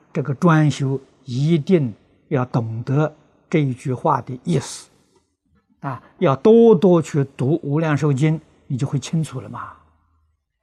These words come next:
啊，这个，这个经典里面讲得这么明白，啊，怎么可以这么固执呢？怎么这么愚痴呢？啊，这错了。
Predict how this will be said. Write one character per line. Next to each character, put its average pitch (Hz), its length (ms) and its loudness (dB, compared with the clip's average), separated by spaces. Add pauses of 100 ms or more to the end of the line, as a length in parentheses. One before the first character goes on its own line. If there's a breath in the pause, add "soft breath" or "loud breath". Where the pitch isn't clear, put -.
(580)
啊， 143 160 -4
这 170 100 -4
个， 170 120 2
这 175 120 -2
个 170 100 2
经 220 300 4
典 165 200 0
里 160 60 -2
面 156 140 -2
讲 139 200 -2
得 156 100 -2
这 269 120 2
么 240 120 6
明 151 300 2
白， 196 180 -2 (580)
啊， - 300 -20 (340)
怎 143 180 -2
么 165 100 0
可 147 140 -2
以 156 60 0
这 185 120 0
么 151 120 0
固 156 220 -2
执 156 240 -4
呢？ 170 140 -10 (360)
怎 165 100 0
么 185 80 2
这 208 80 2
么 185 120 2
愚 208 180 2
痴 220 360 2
呢？ 240 200 4 (600)
啊， - 200 -20 (180)
这 - 100 -20
错 - 320 -8
了。 - 120 -20